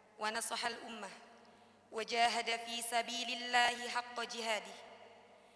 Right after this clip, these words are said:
وعلى آله وصحبه ومن تبعهم بإحسان إلى يوم الدين أما بعد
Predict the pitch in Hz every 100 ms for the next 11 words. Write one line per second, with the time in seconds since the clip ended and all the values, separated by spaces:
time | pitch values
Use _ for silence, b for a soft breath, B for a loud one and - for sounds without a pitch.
0 | B B 220 226 226 247 240 233 240 233
1 | 226 214 208 208 - - - - - 220
2 | 226 240 226 226 220 226 233 226 - -
3 | - - 233 233 226 233 226 240 226 226
4 | 226 226 226 226 - - 226 220 220 214
5 | 220 214 214 208 208 202 196 196 - 214
6 | 220 214 - B B B 226 226 202 190
7 | 196 202 - -